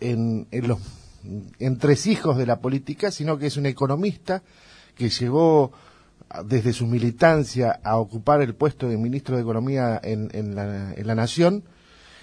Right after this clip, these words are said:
y que tiene otras características, como por ejemplo ser un tipo no ortodoxo dentro de la economía, y su ascendencia judía, que seguramente debe influir en, en la extrema derecha que nos ronda por todos lados, sobre todo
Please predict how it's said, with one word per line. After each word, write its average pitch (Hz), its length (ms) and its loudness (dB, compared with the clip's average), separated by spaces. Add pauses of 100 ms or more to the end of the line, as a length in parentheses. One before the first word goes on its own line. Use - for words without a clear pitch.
(140)
y 151 80 -2
que 147 160 2
tiene 208 180 2
otras 165 220 2
características, 160 680 0
como 127 260 0
por 139 160 2
ejemplo 180 640 2 (420)
ser 160 260 2
un 147 120 2
tipo 143 260 4
no 139 160 4
ortodoxo 160 720 4
dentro 127 260 0
de 123 60 2
la 135 80 2
economía, 170 600 2 (420)
y 175 260 2
su 160 160 2
ascendencia 139 580 0
judía, 170 440 0
que 123 120 -2
seguramente 165 840 2 (320)
debe 151 360 4
influir 151 720 4
en, 120 260 -2
en 113 220 -2
la 113 80 2
extrema 147 420 2
derecha 147 640 4
que 117 800 -2
nos 107 240 -2
ronda 127 500 4
por 104 160 -2
todos 127 220 -2
lados, 135 220 0
sobre 107 200 -2
todo 123 340 0